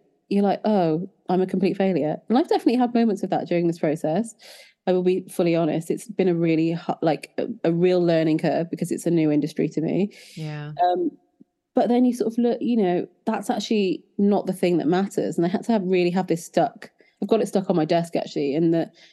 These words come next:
Speaker 1: the reason I wrote the book was to, I was like, "Even if I change five people's opinions about themselves, that's great." And, you know, I've, I've already know that I've smashed that because of the messages that I received and, like,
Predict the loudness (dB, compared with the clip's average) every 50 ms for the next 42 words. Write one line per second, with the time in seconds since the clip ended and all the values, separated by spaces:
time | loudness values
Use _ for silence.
0 | _ -4 0 2 2 2 4 2 2 4 2 2 0 -2 0 0 -2 0 0 -4
1 | -4 -4 -4 -2 -2 0 0 0 -2 -6 _ _ _ _ _ _ _ _ -4 0
2 | 0 0 0 0 2 2 4 4 2 2 2 0 -2 0 0 0 0 0 0 0
3 | -2 -4 -8 -18 _ -2 0 0 2 0 -2 -2 -4 -6 -4 -2 -2 0 0 0
4 | -2 -4 -6 -14 _ _ _ _ _ _ _ _ _ _ _ _ _ _ _ _
5 | _ _ _ _ _ -6 -4 -2 2 2 4 4 2 2 0 0 0 0 -2 -2
6 | -2 -2 -2 -2 -2 -4 -6 -10 _ _ _ _ _ _ _ _ _ _ _ _
7 | -16 _ -2 -2 -2 0 -2 -2 -2 0 -2 -4 -4 -2 0 2 2 4 4 2
8 | 2 0 0 -2 0 0 2 2 2 2 2 2 2 2 2 0 0 -2 -4 -2
9 | -2 -2 -2 -2 -2 -2 -2 -2 -2 -4 -6 -4 -2 -2 -2 -4 -2 -2 0 0
10 | 2 0 0 0 -2 -4 -4 -2 -2 -2 -2 -2 -2 -4 -2 0 0 0 0 -2
11 | -2 0 0 0 0 0 -4 -8